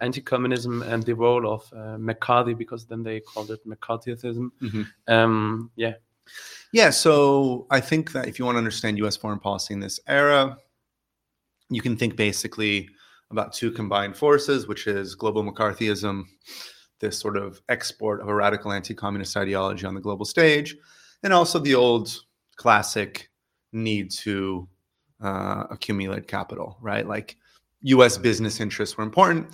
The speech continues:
Speaker 2: so were the geopolitical concerns about holding back the Soviet Union, uh, and socialism globally. Now, why does the United States become such a rabidly anti-communist force in this era? Again, there's two answers. Um,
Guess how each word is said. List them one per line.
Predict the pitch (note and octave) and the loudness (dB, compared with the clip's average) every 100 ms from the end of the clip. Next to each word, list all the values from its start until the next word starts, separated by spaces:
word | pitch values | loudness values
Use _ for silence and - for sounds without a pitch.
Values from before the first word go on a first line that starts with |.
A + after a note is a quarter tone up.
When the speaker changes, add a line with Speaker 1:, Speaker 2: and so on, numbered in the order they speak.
| - _ | -20 _
Speaker 2:
so | - D#3+ | 2 4
were | C#3 C3 | 6 6
the | B2 | 4
geopolitical | G#2 A2+ A2+ A#2 A2+ A2 A2 | -2 -2 -2 0 -2 -2 -6
concerns | A#2 G#2+ A2+ A2 G#2+ | -6 -10 -6 -6 -4
about | G#2+ A2 | -4 -4
holding | A2+ A2 | -4 -4
back | G#2 G2+ - | -4 -4 -6
the | |
Soviet | G#2 A2+ G#2 G#2 | -8 -6 -6 -6
Union, | G#2 G2+ G2 - _ _ _ _ _ _ _ _ _ _ - - _ | -8 -8 -12 -16 _ _ _ _ _ _ _ _ _ _ -20 -20 _
uh, | A2 G2+ | -4 -4
and | A2 G#2 | -4 -6
socialism | - G#2 - G#2+ G2 | -2 -2 -2 -4 -4
globally. | A2 D#3+ D#3+ D3+ D3 - - | 4 4 6 -2 -4 -14 -4
Now, | C3 | -2
why | A2 G2+ A2 B2+ | 0 6 8 8
does | C3 | 4
the | G#2+ | 0
United | A2+ A2 G#2+ | -2 -2 -2
States | - A2 A2 | -4 -6 -6
become | G#2+ - G2+ | -14 -10 -8
such | - - A2 G#2+ | -4 -2 -2 -4
a | F#2 - | -14 -6
rabidly | G#2 G#2 G#2+ G#2 | -2 0 -2 -4
anti-communist | G#2 G2+ G#2+ G#2+ G#2 G2+ F#2+ - - | -4 -6 -8 -6 -4 -6 -10 -14 -8
force | - D3+ D#3 - - - | 2 2 2 -4 -16 -10
in | C#3 | -6
this | C#3+ C#3+ | -6 -6
era? | C3 C3+ C#3+ C#3 C#3 - _ _ _ _ _ | -4 0 0 -2 -4 -10 _ _ _ _ _
Again, | A#2+ G#2 G#2 | -10 -8 -6
there's | G2 - | -8 -10
two | - - C3+ B2+ | -12 -6 -2 0
answers. | A#2 A#2 - A2+ A2+ A2+ - | 0 -4 -6 -4 -4 -6 -8
Um, | A2 G#2 G2+ G2 | -4 -4 -4 -10